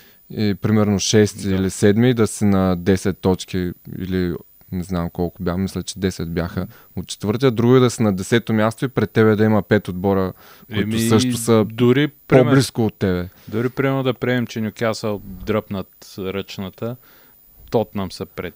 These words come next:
Speaker 2: тях,
Speaker 1: Да, да, именно, че, а,
Speaker 2: Ливърпул
Speaker 1: не можеш
Speaker 2: са
Speaker 1: да
Speaker 2: пред
Speaker 1: очакваш
Speaker 2: тях.
Speaker 1: всички отбори пред
Speaker 2: Да.
Speaker 1: тебе да падат до края на сезона и ти да ги минеш
Speaker 2: Ами,
Speaker 1: всички.
Speaker 2: те стигат, нали, само Ливърпул и Тотнам да кажеш, че са пред тях, се
Speaker 1: Именно.
Speaker 2: някой вероятно ще е по-добре.
Speaker 1: Така че според мен те отпаднаха от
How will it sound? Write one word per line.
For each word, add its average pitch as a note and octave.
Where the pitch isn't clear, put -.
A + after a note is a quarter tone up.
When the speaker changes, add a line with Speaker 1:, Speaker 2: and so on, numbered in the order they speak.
Speaker 2:
тях, G2+
Speaker 1:
Да, F#2+
да, B2
именно, D3+
че, -
а, -
Speaker 2:
Ливърпул B2
Speaker 1:
не A#2
можеш B2
Speaker 2:
са A#2
Speaker 1:
да D3+
Speaker 2:
пред D3
Speaker 1:
очакваш D#3
Speaker 2:
тях. G#2+
Speaker 1:
всички -
отбори C#3+
пред C3
Speaker 2:
Да. G2+
Speaker 1:
тебе C3+
да A#2
падат B2
до A2+
края A#2
на A2
сезона B2
и C#3
ти -
да A2
ги G2+
минеш G#2
Speaker 2:
Ами, D#3
Speaker 1:
всички. G#3
Speaker 2:
те A3
стигат, A#3
нали, G#3
само G#3
Ливърпул F#3+
и D3+
Тотнам F3+
да C#3
кажеш, B2
че -
са A2+
пред G#2+
тях, C#3
се B2+
Speaker 1:
Именно. G#2
Speaker 2:
някой G#2+
вероятно G#2+
ще -
е G2
по-добре. F2
Speaker 1:
Така G2+
че -
според G#2+
мен A2
те A#2
отпаднаха A2
от G2